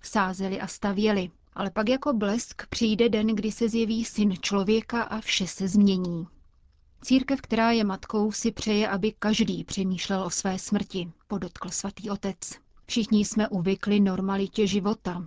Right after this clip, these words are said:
jeho uspořádání, povinnostem, práci i chvílím odpočinku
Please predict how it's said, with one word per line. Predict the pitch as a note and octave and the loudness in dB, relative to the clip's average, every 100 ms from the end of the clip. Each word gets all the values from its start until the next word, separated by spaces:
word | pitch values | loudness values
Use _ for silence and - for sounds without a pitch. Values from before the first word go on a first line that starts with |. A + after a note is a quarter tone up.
| - | -6
jeho | G3 F3 | -6 -4
uspořádání, | A3 - A3 G#3 F#3 F3+ F#3 F#3 F#3 F3 F3+ | -6 -4 0 0 0 -2 -2 -4 -4 -6 -4
povinnostem, | G#3 G3 G#3 F3+ - - F#3 F3+ F3 | 0 4 4 2 -6 -6 -6 -6 -8
práci | - G3 G3+ - G#3+ | -4 -2 -2 -2 0
i | G3 | 0
chvílím | - F#3+ F#3+ G3 | -2 -2 0 0
odpočinku | G3 - A3 - G3 F#3 - F#3 | 0 -2 -4 0 0 0 -2 -6